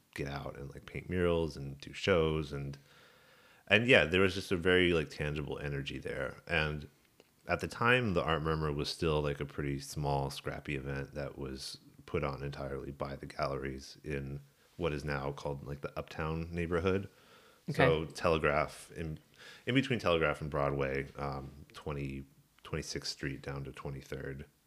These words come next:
Speaker 1: is where, when I got here, a lot of it was centered around that area. Um, and that is in large part due to the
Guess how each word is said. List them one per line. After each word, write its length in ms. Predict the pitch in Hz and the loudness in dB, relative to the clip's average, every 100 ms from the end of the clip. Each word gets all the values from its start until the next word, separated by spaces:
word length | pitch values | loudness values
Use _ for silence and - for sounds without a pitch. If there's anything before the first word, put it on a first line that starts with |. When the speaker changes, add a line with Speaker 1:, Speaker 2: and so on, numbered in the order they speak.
| _ - | _ -14
Speaker 1:
is 180 | 73 - | -12 -4
where, 380 | 73 67 69 - - _ - | -4 -2 -6 -10 -20 _ -2
when 140 | 87 | 0
I 180 | 78 82 | 6 6
got 220 | 78 - | 6 0
here, 280 | 73 67 71 67 | -8 -4 -4 -2
a 60 | |
lot 160 | 73 67 | -2 -2
of 100 | 69 | -4
it 140 | 71 | -6
was 280 | 71 67 - 69 | -8 -12 -14 -16
centered 480 | - - 69 67 67 | -12 -10 -8 -8 -8
around 260 | 69 67 67 | -8 -6 -10
that 160 | 67 | -10
area. 520 | - 67 67 - 69 - _ | -8 -6 -6 -6 -10 -12 _
Um, 380 | - 78 73 80 - - - _ _ _ _ _ - - | 4 6 6 0 -8 -20 -20 _ _ _ _ _ -8 4
and 100 | 98 | 8
that 220 | 95 92 | 8 6
is 120 | 82 | 0
in 120 | 82 | 2
large 260 | 85 95 92 | 4 4 4
part 420 | - 80 - 80 | 2 4 2 -4
due 280 | 82 73 71 | -4 -2 -2
to 200 | 69 78 | -4 -6
the 400 | 71 73 73 | -4 -2 -2